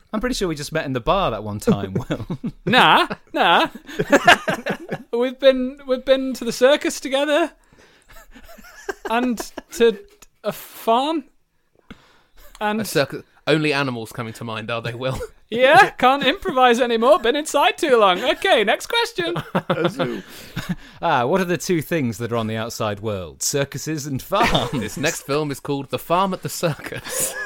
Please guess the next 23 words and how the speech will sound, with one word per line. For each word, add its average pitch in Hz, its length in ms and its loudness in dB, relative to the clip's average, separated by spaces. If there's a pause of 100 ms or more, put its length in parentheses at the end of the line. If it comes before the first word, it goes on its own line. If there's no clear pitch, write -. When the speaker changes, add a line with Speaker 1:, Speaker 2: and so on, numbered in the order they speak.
(220)
Speaker 3:
<laughs> - 920 -6
Speaker 1:
No, 156 300 4
that's, 147 340 -2 (260)
uh, 123 220 -4 (140)
no, 143 360 -2
that 123 360 0
couldn't 143 420 -8
be, 127 160 -2
uh, 117 260 -6
Speaker 3:
No. 135 220 -4 (240)
Speaker 1:
<laughs> - 120 -20
John, 139 280 -2
is - 140 -12
it - 100 -8 (120)
real 160 280 -2
or 151 120 -2
fake? 90 300 -10
Speaker 4:
I'm 110 540 -4
saying 110 420 -6
Speaker 1:
Sherlock 143 300 -2
Holmes 120 240 -2
versus 107 220 -8
Frankenstein. 85 640 -12